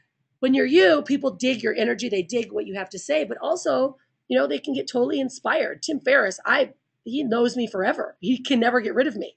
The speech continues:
'cause I'm constantly saying stuff, but I am respectful. I do goofy stuff like that first one, which brought tons of attention.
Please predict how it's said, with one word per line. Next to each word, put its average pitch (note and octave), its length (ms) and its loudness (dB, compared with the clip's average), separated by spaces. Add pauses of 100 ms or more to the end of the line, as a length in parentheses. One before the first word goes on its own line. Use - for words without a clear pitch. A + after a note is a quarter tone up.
'cause A3+ 120 -2
I'm G#3+ 160 0
constantly A3 720 2 (320)
saying B3+ 360 2
stuff, G3 200 -6
but G#3 100 -6
I G#3 300 -2
am G3 60 -10
respectful. A#3+ 840 -2
I G#3+ 100 -2
do C#4 180 -6
goofy B3 260 -6
stuff G#3 220 -4
like G3 160 -6
that F3+ 220 -8
first B3 280 -2
one, E3+ 160 -8
which - 280 -12
brought F3+ 260 -8
tons G#3 180 -6
of D#3+ 60 -6
attention. F3 600 -8